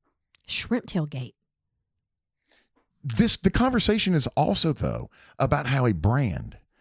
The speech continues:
Speaker 2: must immediately react.
Speaker 1: Yes.
Speaker 2: This could take down Cinnamon Toast Crunch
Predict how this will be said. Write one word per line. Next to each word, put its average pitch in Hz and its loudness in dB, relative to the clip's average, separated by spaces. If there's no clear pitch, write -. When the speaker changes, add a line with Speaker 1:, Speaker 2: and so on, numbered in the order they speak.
Speaker 2:
must 135 0
immediately 135 2
react. 110 2
Speaker 1:
Yes. - -10
Speaker 2:
This 156 2
could 202 0
take 151 2
down 123 2
Cinnamon 127 2
Toast 131 2
Crunch - -6